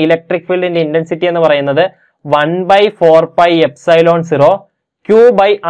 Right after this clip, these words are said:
R square ആയിരിക്കും. ഇനി ഈ പോയിന്റ് ചാർജിൽ നിന്ന്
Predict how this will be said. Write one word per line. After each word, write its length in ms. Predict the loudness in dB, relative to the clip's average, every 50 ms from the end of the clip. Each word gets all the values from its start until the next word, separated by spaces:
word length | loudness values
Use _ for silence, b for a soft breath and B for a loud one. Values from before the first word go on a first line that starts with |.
| -2 -2
R 40 | -2 -4
square 260 | _ 0 2 2 4 4
ആയിരിക്കും. 300 | 2 0 0 -4 -6 -8 -10 _ _ _ _ _ _ 0
ഇനി 140 | 2 2 0 -2 -8 _ _ _ _ _ _ _ _ _ _ _ _ _ _ _ _ 0
ഈ 20 | 0 0 0 _
പോയിന്റ് 440 | 0 2 2 2 2 0 0 0 0 0 0
ചാർജിൽ 360 | 0 2 0 0 0 -2 0 0
നിന്ന് 200 | 0 0 0 -2